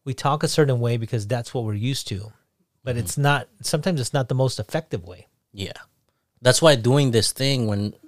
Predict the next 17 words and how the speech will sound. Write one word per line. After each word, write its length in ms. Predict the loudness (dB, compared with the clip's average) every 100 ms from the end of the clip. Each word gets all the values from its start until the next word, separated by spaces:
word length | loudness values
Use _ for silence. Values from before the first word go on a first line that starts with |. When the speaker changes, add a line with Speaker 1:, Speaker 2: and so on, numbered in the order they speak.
| _
Speaker 2:
when 280 | -8 -4 -2
we 120 | -2
actually 400 | -2 -4 -4 -2
listen 340 | -2 -4 -4 -4
to 140 | -2
ourselves 400 | -2 -2 -2 -4
through 160 | -6 -8
these 200 | -8 -4
headphones, 520 | -4 -4 -6 -6 -6
it's 160 | -8 -6
like, 200 | -6 -8 _ _ _
it 120 | -6 2
helps 360 | 4 4 0 2
out 260 | 2 2 -6 _ _ _ -4
on 380 | -2 -2 -4 -8 -12
becoming 440 | -6 -2 -2 -2
more 500 | -2 -2 -2 -4 -6